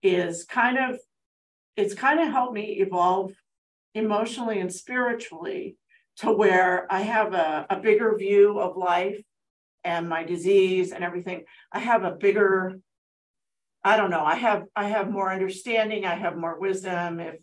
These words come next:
I can even use that word, or I have a, I have a bigger, um, I have a bigger capa-, capacity to appreciate life and to take responsibility for my part in things.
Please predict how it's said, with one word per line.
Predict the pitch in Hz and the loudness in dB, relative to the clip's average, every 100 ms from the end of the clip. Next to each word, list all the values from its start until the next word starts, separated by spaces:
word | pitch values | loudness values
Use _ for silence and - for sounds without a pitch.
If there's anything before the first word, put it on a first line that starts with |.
| - | -10
I | 165 | -8
can | 156 151 156 170 | -8 -10 -10 -12
even | 170 165 | -14 -14
use | 160 170 | -10 -8
that | 170 160 - | -4 -6 -6
word, | - - - _ - - _ - | -10 -12 -16 _ -20 -20 _ -2
or | 196 | 2
I | 196 | 4
have | 226 277 | 4 2
a, | - - - - | 2 0 -4 -4
I | |
have | 220 214 | 0 2
a | 196 | 0
bigger, | 202 214 214 202 175 | 2 2 4 2 0
um, | 165 151 165 - _ _ _ _ _ _ _ _ - | -2 -4 -10 -20 _ _ _ _ _ _ _ _ 2
I | 226 | 2
have | 226 | 2
a | |
bigger | 214 277 277 262 | -4 -2 -2 -4
capa-, | 254 226 180 - - | -8 -4 -4 -4 -8
capacity | 226 226 180 185 190 208 196 196 | -10 -4 -4 -4 -4 -6 -6 -4
to | 185 | -4
appreciate | 175 196 190 185 185 165 | -4 -8 -10 -8 -10 -6
life | 165 156 170 - _ _ _ _ _ - | -4 -4 -6 -12 _ _ _ _ _ -4
and | 262 | -2
to | 277 381 | 2 2
take | 370 381 | 0 -2
responsibility | 254 - 208 196 202 202 147 151 180 214 247 247 _ _ _ - | -6 -6 -4 -4 -4 -8 -6 -4 -4 -4 -6 -10 _ _ _ -6
for | 185 | -2
my | 170 165 - | 2 0 0
part | - 302 330 | -4 -2 -2
in | 254 185 | -4 -8
things. | 170 143 - - - | -10 -14 -16 -20 -20